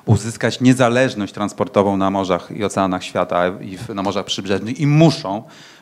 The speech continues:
żeby wyrwać się z pułapki średniego dochodu przez masy lądowe Eurazji. Muszą, bo mają hybrydowość swoją geopolityczną, ale to oni podjęli decyzję sami,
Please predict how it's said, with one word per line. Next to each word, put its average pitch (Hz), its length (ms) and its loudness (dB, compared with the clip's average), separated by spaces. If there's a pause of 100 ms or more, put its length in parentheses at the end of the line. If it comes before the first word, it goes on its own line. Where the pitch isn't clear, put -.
żeby 113 200 0
wyrwać 123 340 0
się 107 60 -12
z - 80 -16
pułapki 110 280 -6
średniego 107 300 -4
dochodu 113 440 2 (440)
przez - 300 -8
masy 120 360 0
lądowe 110 360 -2
Eurazji. 90 500 -4 (460)
Muszą, 117 560 2
bo 110 120 -10
mają 117 220 -2
hybrydowość 139 560 0
swoją 110 220 -2
geopolityczną, 101 680 -2
ale 110 200 -4
to 135 240 -6
oni 156 240 -4
podjęli 117 340 -6
decyzję 113 380 -12
sami, 110 420 -4